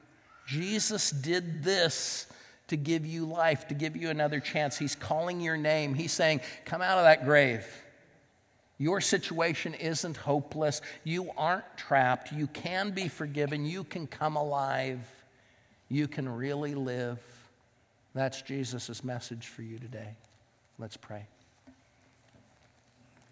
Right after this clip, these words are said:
Heavenly Father, there are people in this room who need to come alive in you. Some, Father, need to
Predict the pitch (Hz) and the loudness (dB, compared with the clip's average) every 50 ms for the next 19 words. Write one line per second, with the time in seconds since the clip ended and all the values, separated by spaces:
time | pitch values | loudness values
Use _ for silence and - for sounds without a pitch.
0 | _ _ _ _ - - - _ _ - 147 147 143 151 147 135 - - 147 143 | _ _ _ _ -20 -20 -20 _ _ 4 6 6 6 6 4 -2 0 4 6 6
1 | 143 143 139 139 131 131 117 101 - - - - - _ _ _ _ _ _ _ | 6 6 4 2 -2 -4 -6 -8 -10 -16 -20 -20 -20 _ _ _ _ _ _ _
2 | _ _ _ _ _ _ _ _ _ _ - 127 131 135 123 - - 156 143 - | _ _ _ _ _ _ _ _ _ _ -6 -4 -4 -4 -4 -4 -2 -4 -2 -2
3 | 147 143 139 131 135 135 123 - - - 135 135 135 135 135 131 127 123 120 - | -2 -2 0 0 0 -2 -4 -4 -6 -4 -4 -2 -2 -2 -2 -2 -2 -4 -2 -2
4 | 139 131 127 123 120 - - - - - - _ _ _ _ _ _ - 131 131 | -2 0 0 -2 -2 -6 -10 -20 -20 -20 -20 _ _ _ _ _ _ -4 -2 0
5 | 135 139 143 147 151 143 139 131 123 - - - - - - - 147 143 135 135 | 0 2 2 2 0 0 -2 -2 -6 -8 -10 -12 -12 -10 -6 -4 -2 0 0 0
6 | 131 127 127 131 127 127 123 123 131 127 127 123 123 127 123 120 120 113 - - | 2 2 2 2 2 0 -2 -2 -2 -2 0 0 0 0 -2 -2 -4 -6 -8 -6
7 | - 151 143 139 131 - 143 135 135 127 127 123 120 120 135 139 131 123 - - | -4 -2 -2 -2 0 2 2 2 2 2 0 -2 -2 -2 -2 -2 -4 -4 -4 -4
8 | 131 127 117 | -4 -4 -4